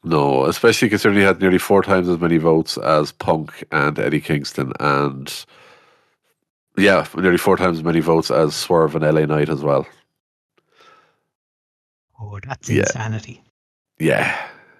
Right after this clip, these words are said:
Speaker 1: yeah, yeah. No, no, that's, uh, th-, this is
Speaker 2: Yeah,
Speaker 1: kind of what
Speaker 2: no,
Speaker 1: I'm getting
Speaker 2: no,
Speaker 1: at
Speaker 2: yeah,
Speaker 1: with,
Speaker 2: yeah, no.
Speaker 1: uh, with some of these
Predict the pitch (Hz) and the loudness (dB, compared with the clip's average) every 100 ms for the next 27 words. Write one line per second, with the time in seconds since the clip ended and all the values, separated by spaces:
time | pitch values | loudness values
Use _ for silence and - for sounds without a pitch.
0 | _ _ _ - - 52 50 - _ _ | _ _ _ -6 -4 -2 -6 -10 _ _
1 | _ _ - - - - - _ _ - | _ _ -20 -20 -20 -20 -20 _ _ 2
2 | 110 98 90 90 80 - _ _ _ 64 | 2 4 2 2 0 -14 _ _ _ _
3 | _ 85 80 78 76 - - 80 - - | _ -6 -2 0 -2 -8 -4 -4 -4 -2
4 | 73 73 69 73 _ _ _ _ - _ | 0 2 0 -4 _ _ _ _ -20 _
5 | - 107 113 95 104 - - 101 92 78 | -12 0 0 2 0 0 0 4 4 2
6 | 87 87 87 85 80 - 85 - 110 107 | 2 0 2 0 0 -2 -4 -4 -6 0
7 | 80 76 76 - _ _ - 90 - 80 | 2 4 2 -2 _ _ -12 -10 -4 -2
8 | 76 71 73 69 - - - | 0 -2 -2 -4 -6 -10 -12